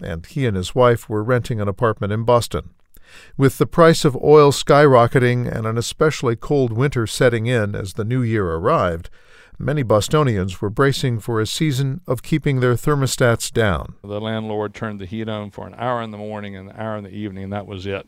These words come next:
Speaker 2: in terms of the, uh, the oil. And one morning I went out to find my little Toyota that was parked on the street had been plowed in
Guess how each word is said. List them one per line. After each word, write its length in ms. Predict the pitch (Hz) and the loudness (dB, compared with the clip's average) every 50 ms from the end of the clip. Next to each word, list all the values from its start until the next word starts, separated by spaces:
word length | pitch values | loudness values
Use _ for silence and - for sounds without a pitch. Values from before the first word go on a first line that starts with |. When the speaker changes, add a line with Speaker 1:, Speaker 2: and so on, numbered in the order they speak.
| - - | -16 -18
Speaker 2:
in 140 | - 98 98 | -14 -14 -12
terms 300 | 92 - 104 98 95 - | -10 -10 -10 -10 -10 -10
of 100 | 110 98 | -10 -10
the, 120 | 95 98 95 | -10 -10 -12
uh, 500 | 104 - - 113 113 104 - - 110 104 | -12 -14 -14 -14 -14 -14 -14 -16 -16 -12
the 200 | 98 101 95 92 | -12 -12 -12 -12
oil. 320 | 101 104 98 98 98 101 - - - - - - - - - | -12 -10 -10 -10 -10 -12 -14 -20 -20 -20 -20 -20 -20 -10 -4
And 480 | 120 117 117 117 113 117 127 127 127 123 | 0 2 2 2 2 0 -4 -8 -6 -2
one 520 | 143 151 156 160 160 156 147 143 135 117 - | 0 0 0 0 -2 -4 -8 -10 -12 -14 -18
morning 540 | - 123 127 127 123 131 127 127 123 120 120 | -18 -12 -8 -6 -4 -4 -4 -4 -4 -4 -4
I 100 | 113 113 | -6 -6
went 280 | 113 117 117 117 113 | -4 -4 -4 -4 -4
out 320 | 113 110 110 110 107 - - | -4 -2 -4 -4 -6 -8 -10
to 80 | - 107 | -10 -8
find 320 | - 123 117 113 113 110 | -4 -4 -2 -2 -2 -4
my 80 | 107 104 | -4 -6
little 260 | 107 110 117 117 113 98 - | -6 -6 -6 -6 -8 -10 -10
Toyota 580 | - 117 113 113 110 110 110 104 98 90 90 101 98 95 - | -6 -4 -4 -2 0 0 0 0 -2 -4 -8 -10 -10 -10 -8
that 360 | 101 98 98 95 - - 113 | -8 -8 -8 -10 -12 -18 -18
was 220 | - 107 101 95 - | -14 -14 -14 -14 -14
parked 320 | - - 117 104 - - | -8 -6 -6 -6 -6 -8
on 60 | 101 | -14
the 100 | 90 90 | -14 -14
street 400 | - - - 120 110 104 101 98 | -16 -12 -8 -6 -6 -6 -8 -10
had 340 | 98 - - 107 101 98 98 | -14 -16 -12 -12 -10 -10 -10
been 280 | 95 104 101 98 95 92 | -10 -10 -10 -10 -10 -8
plowed 400 | - - 123 117 120 120 113 107 | -4 -2 0 0 0 0 0 -2
in 340 | 110 107 107 104 107 104 | -4 -4 -4 -6 -6 -8